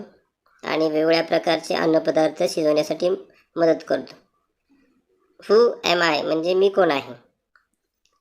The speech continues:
ऑप्शन आहेत मायक्रोवेव्ह, ब्लेंडर, रेफ्रिजरेटर, चिमणी. तर याचं उत्तर आहे मायक्रोवेव्ह. त्यानंतर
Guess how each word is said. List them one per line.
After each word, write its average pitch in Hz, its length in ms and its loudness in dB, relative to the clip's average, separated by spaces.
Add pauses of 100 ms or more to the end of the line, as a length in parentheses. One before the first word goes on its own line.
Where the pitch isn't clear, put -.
ऑप्शन 202 280 -2
आहेत 196 220 2
मायक्रोवेव्ह, 202 720 2 (680)
ब्लेंडर, 175 560 2 (760)
रेफ्रिजरेटर, 196 920 2 (460)
चिमणी. 175 360 0 (1400)
तर 196 60 2
याचं 196 200 4
उत्तर 208 240 2
आहे 208 260 0 (180)
मायक्रोवेव्ह. 165 640 0 (4000)
त्यानंतर 202 560 2